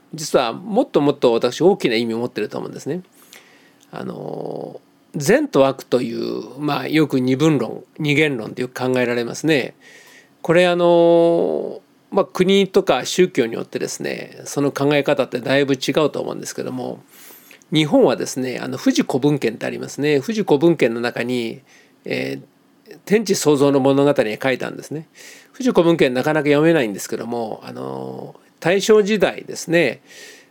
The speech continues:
あれ、斎藤誠さんですね、海軍のね、あの人たち中心に富士文庫を盛り上げようっていう運動がありましてですね。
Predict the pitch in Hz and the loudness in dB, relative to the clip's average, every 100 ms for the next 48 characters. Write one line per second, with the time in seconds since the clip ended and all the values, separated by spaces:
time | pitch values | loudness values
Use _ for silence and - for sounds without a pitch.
0 | _ - 135 131 127 123 - 165 160 170 | _ -10 -2 0 0 -2 0 -2 4 4
1 | 160 151 160 156 151 147 143 143 139 139 | 4 2 0 4 4 6 8 8 8 8
2 | 135 135 135 131 127 123 131 156 135 117 | 6 6 4 0 -4 -4 -2 -2 -2 -4
3 | 117 120 - 131 135 170 147 139 120 - | -6 -8 -4 -2 2 0 2 -2 -2 -4
4 | 131 123 - 127 123 - 143 180 196 190 | -4 -4 -4 -2 -4 -4 0 2 4 2
5 | - 107 - - 113 104 90 87 - 120 | 2 -4 -4 -6 -4 -4 -6 -10 -10 -6
6 | 135 135 147 143 151 143 - 117 85 78 | -2 2 2 4 4 4 0 -8 -8 -8
7 | 117 120 117 120 117 120 123 117 - - | -8 -6 -4 -2 -2 -2 -2 -4 -10 -14
8 | - | -16